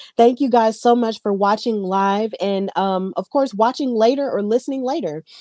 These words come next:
Thank you guys so much for the support, because there is a lot that we have got to get into, and you could go anywhere else, but you're here with me, and I'm really grateful for that. So, this new year has been amazing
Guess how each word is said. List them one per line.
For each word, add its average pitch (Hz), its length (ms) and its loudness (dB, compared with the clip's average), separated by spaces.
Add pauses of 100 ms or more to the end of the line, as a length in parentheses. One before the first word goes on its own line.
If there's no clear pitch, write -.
(260)
Thank 233 220 4
you 262 100 2
guys 214 380 0
so 226 160 4
much 208 260 -2
for 208 140 -2
the 202 100 -2
support, 226 520 -4
because 196 300 -6
there 381 180 0
is 359 100 -2
a 262 60 -4
lot 233 540 -2 (400)
that 226 120 6
we 247 200 2
have 214 100 4
got 226 220 2
to 240 100 -6
get 214 160 4
into, 226 380 0
and 208 120 0
you 240 80 0
could 233 200 -2
go 208 360 4
anywhere 277 480 2
else, 196 260 0
but 196 200 -4
you're 185 100 0
here 220 180 2
with 220 160 0
me, 214 260 2
and 202 100 -2
I'm 170 160 -4
really 190 240 -2
grateful 165 420 -4
for 147 140 -8
that. 135 240 -8 (420)
So, 330 640 2 (520)
this 302 340 4
new 349 220 4
year 320 420 2
has 220 220 -2
been 254 320 2
amazing 240 720 2